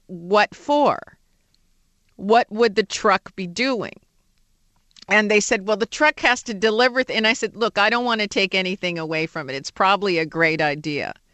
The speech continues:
right? But you're assuming you need a road. You're assuming that that's the best way to get those goods there." You know, you haven't thought about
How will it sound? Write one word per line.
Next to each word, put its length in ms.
right? 360
But 220
you're 260
assuming 760
you 140
need 240
a 60
road. 600
You're 180
assuming 600
that 160
that's 300
the 100
best 380
way 220
to 60
get 260
those 260
goods 360
there." 340
You 100
know, 140
you 180
haven't 420
thought 320
about 400